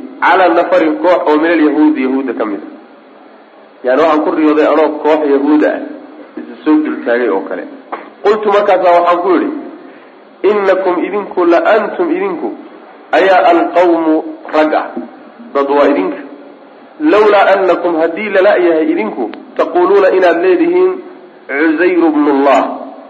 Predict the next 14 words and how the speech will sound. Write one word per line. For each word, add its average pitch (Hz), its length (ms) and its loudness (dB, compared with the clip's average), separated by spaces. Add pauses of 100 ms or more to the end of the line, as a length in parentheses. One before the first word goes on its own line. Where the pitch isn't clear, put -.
Cusayr 143 380 0
waa 151 160 4
wiilki 151 380 -2
Ilaah.' 127 260 -4 (1200)
Sidaa 160 360 2
haddii 143 360 0
aydaan 139 480 2
dhihi 151 240 0
lahayn 135 360 -2
oo 117 160 0 (340)
arrinkaa 147 440 0
laydinka 139 460 -2
waayi 170 440 4
lahaa, 120 320 0